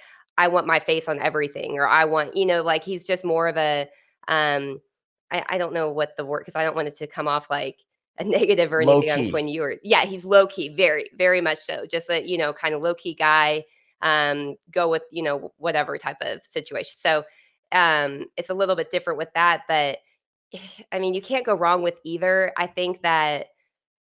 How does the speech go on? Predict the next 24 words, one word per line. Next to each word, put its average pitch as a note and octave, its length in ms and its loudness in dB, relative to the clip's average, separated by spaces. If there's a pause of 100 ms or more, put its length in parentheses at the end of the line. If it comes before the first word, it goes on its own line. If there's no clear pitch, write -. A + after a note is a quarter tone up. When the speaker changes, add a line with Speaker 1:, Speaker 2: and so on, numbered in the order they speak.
(380)
Speaker 1:
if E3+ 160 -10
you, F3+ 440 0 (260)
<sighs> - 280 -20
with F3 160 -4
Arch G#3 300 0
Manning, F3 580 -2 (640)
you E3+ 100 -8
know, D#3 160 -6 (160)
let's F3 200 -4
say F#3+ 140 -2
Texas E3+ 360 -6
doesn't E3 240 -6
have D#3+ 140 -6
a D#3 40 -6
great D3+ 280 -4
season - 360 -12
next - 260 -10
year. - 200 -10 (540)
What, F#3 360 0
what's G#3 240 -2
the G3 100 0
headlines D3+ 460 -6
gonna - 200 -6
be F#3+ 360 -14